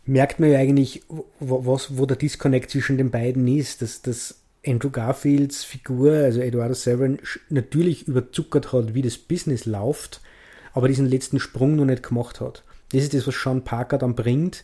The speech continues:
mit de-, durch die Napster-Erfahrung, aber was, was Zuckerberg schon, schon parat hat, so, wir brauchen keine, Ed-, Eduardo Severin will dauernd Investoren einbringen. Und man versteht, warum. Er, er will, er will Leute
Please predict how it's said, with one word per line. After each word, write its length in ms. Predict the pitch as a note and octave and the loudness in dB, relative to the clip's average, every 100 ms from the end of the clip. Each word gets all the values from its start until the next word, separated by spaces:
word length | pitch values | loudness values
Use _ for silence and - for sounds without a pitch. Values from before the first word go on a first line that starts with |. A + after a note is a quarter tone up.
| - _ _ _ | -20 _ _ _
mit 280 | D3+ A#2+ - _ _ _ _ _ | 0 0 -4 _ _ _ _ _
de-, 80 | - - | -12 -4
durch 140 | D3 | -2
die 100 | - | 0
Napster-Erfahrung, 800 | B2 B2+ - D3+ D3 - B2+ D3 | 0 0 0 0 0 -2 -2 0
aber 240 | D3 C3+ B2+ - | 2 0 -2 -10
was, 320 | D3 C3 - B2+ | -2 -2 0 -4
was 220 | B2 - | -4 -6
Zuckerberg 720 | - B2+ - - C3+ C3+ - | -8 -4 -2 0 2 0 -2
schon, 160 | - C#3+ - | -6 -6 -8
schon 200 | - A#2+ | -8 -6
parat 480 | - A#2+ A2+ C3 - | -4 -4 -4 -4 -2
hat, 160 | A#2+ | -4
so, 240 | - B2+ B2+ - - - - - _ | 2 2 2 -4 -20 -20 -20 -20 _
wir 120 | B2+ A2+ | -2 0
brauchen 320 | A#2 C#3+ D#3 | 2 2 2
keine, 240 | C3+ C3 C#3 | 0 0 0
Ed-, 340 | D3 D#3 D#3+ E3+ | -4 -8 -6 0
Eduardo 220 | D#3 F3 | 2 2
Severin 300 | E3 D#3 D3+ | 2 4 2
will 60 | C#3+ | 2
dauernd 220 | C#3 C#3+ | 0 2
Investoren 520 | C3+ B2+ - A#2+ C#3 | 0 -2 -2 0 0
einbringen. 600 | B2 A2 G#2+ G#2+ G#2+ G2+ - _ _ _ | -2 -4 -6 -6 -4 -6 -10 _ _ _
Und 80 | B2+ | 0
man 80 | B2 | 0
versteht, 360 | B2+ - B2+ B2 | 0 0 0 0
warum. 260 | A#2 C#3 | 0 0
Er, 120 | B2 | 0
er 120 | B2 B2 | 0 0
will, 80 | |
er 140 | C#3+ B2 | 0 2
will 200 | C3+ C#3 | 2 0
Leute 340 | B2+ A#2+ C3+ | 0 0 -2